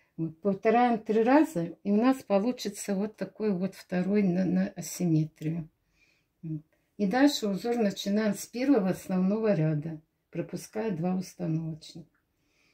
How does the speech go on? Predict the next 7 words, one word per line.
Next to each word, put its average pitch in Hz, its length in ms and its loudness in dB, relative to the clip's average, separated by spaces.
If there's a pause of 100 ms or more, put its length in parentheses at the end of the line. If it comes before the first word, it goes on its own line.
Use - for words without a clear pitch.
(100)
И 190 60 -2
вот 220 200 0
такой 240 300 0
вот 190 200 2
замечательный 190 720 0
узор 185 260 -6
получается. 170 960 -8